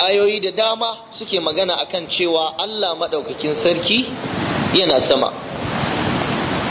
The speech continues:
Yana sama bi zatihi, da zatinsa, amma yana ko'ina bi ilmihi wa qudratihi.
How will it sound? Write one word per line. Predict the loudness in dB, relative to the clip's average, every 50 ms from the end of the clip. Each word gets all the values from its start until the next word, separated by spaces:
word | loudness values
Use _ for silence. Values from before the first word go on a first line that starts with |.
| -2 -2 -2 -2 -2 -2 -2 0 0 0 0 0 0 2 4
Yana | 4 4 4 4 2 4
sama | 4 4 4 4 4 2
bi | 2 2
zatihi, | 4 4 4 4 2 0 -4 -4 -4 -4 -4 -4 -6 -6 -6 -6 -4 -4 -2 -2 -2 0 0 0 0 4 4
da | 4 6
zatinsa, | 6 6 6 4 4 2 2 2 2 2 0 0 -2 -6 -6 -6 -2 -2 -2 0 0 0 0 0 0 0 0 2 4 4
amma | 4 6 6 6 6 6 6
yana | 4 4 4 4 2 2
ko'ina | 2 4 4 4 4 4 2 0 0 0 0 0
bi | -2 0 0
ilmihi | 2 0 0 0 -2 -4 -4 -4 -4 -2 0 0 0 0 0 -2 -2 -2 0
wa | 0 0
qudratihi. | 0 0 -2 0 0 0 0 0 -2 -4 -6 -6 -10 -10